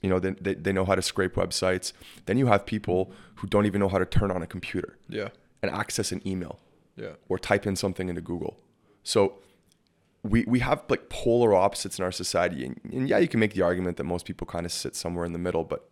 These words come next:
Speaker 1: in reality, to have a fully cashless society, one hundred percent cashless society, that would have to predetermine that every single person was at least financially literate enough
Speaker 2: Mm-hmm.
Speaker 1: to use these means of payment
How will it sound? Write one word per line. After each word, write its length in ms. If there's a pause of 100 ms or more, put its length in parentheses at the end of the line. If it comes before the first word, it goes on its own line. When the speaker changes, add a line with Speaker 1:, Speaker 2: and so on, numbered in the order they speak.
Speaker 1:
in 120
reality, 400
to 120
have 160
a 40
fully 360
cashless 400
society, 500
one 160
hundred 220
percent 360
cashless 320
society, 520 (520)
that 280
would 120
have 400
to 100
predetermine 840
that 140 (100)
every 380
single 400
person 440 (920)
was 400
at 160
least 720
financially 600
literate 380
enough 520
Speaker 2:
Mm-hmm. 200 (480)
Speaker 1:
to 100
use 320
these 240
means 280
of 100
payment 400